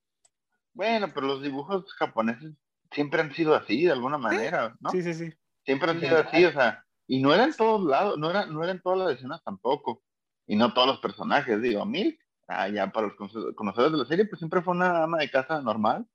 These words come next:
Speaker 1: se podría decir, pero bueno, el punto es
Speaker 2: Y
Speaker 1: que
Speaker 2: aún así, no era una
Speaker 1: Ujú.
Speaker 2: mujer débil, era una mujer muy fuerte que siempre traía entre ceja y oreja a Goku.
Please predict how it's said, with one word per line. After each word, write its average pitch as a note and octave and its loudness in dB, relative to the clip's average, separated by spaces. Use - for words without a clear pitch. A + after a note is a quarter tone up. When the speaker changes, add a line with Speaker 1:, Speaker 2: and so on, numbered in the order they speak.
Speaker 1:
se - -20
podría A#2 0
decir, F#3 -4
pero A2+ 6
bueno, D3+ 8
el A#2 4
punto C#3 -2
es D3+ -2
Speaker 2:
Y D#3+ 0
Speaker 1:
que E3 8
Speaker 2:
aún E3+ 6
así, F#3 0
no D3+ 0
era D#3+ 4
una F3+ 0
Speaker 1:
Ujú. D3+ -2
Speaker 2:
mujer C#3 -2
débil, D#3+ 2
era C3 0
una D3 0
mujer C#3 -4
muy C#3+ -6
fuerte D#3 -2
que B2 -4
siempre C3+ 0
traía B2 2
entre C#3+ 0
ceja C3+ 0
y D3 2
oreja B2+ 0
a D#3 -2
Goku. D3+ -6